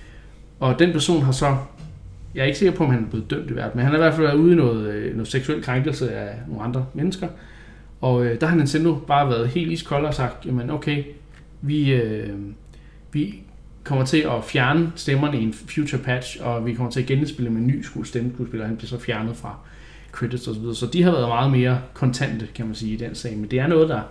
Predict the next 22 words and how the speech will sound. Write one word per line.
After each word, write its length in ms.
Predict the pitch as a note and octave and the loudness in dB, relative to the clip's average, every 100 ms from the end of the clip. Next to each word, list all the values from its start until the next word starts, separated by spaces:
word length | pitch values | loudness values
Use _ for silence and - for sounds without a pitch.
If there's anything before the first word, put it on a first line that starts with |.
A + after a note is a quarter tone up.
| - - - - - - | -14 -20 -20 -20 -20 -10
der 60 | A2+ | -2
ofte 300 | B2+ C3 C3 | 0 0 -4
sker. 340 | - C#3+ B2+ A2+ D#2 | -4 0 0 -2 -4
Øhm, 540 | A2 G#2+ G#2 G2+ G2+ G#2 | -4 -4 -4 -6 -6 0
jeg 120 | A#2+ | 2
ved 80 | C#3+ | 4
også, 340 | B2+ B2+ B2+ | 2 2 -2
i, 440 | C3 G#2+ G#2 G#2 - - - | -2 -4 -4 -6 -10 -18 -6
det 60 | C3 | -2
er 40 | |
så 160 | B2 B2 A#2 | 0 0 -2
et, 240 | A2+ - | -6 -10
et 120 | A#2+ A#2 | -6 0
helt 220 | C3+ A#2 | 0 2
andet 280 | A2 A#2+ A#2+ - - C3+ - | 0 -2 -6 -12 -18 -16 -2
platform, 420 | C3+ - C3 A2 | -2 -2 -4 -4
men 180 | A2 A2 | -4 -4
i 80 | B2+ | -2
Japan 420 | B2+ C3 C#3 D#3 | 0 2 0 -2
har 120 | B2+ | -2
der 60 | - | -2
også 380 | A#2 - - | -4 -6 -12